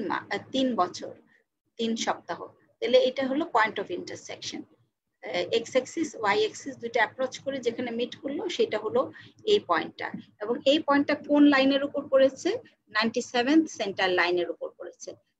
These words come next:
তাহলে at or above the ninety-seven center line, তাহলে হলো obese। আমার এই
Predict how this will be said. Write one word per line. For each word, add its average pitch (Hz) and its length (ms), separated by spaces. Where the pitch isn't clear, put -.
তাহলে 240 240
at 285 200
or 254 60
above 220 260
the 247 100
ninety-seven 240 540
center 226 340
line, 226 220
তাহলে 185 300
হলো 240 300
obese। 196 380
আমার 240 160
এই 254 120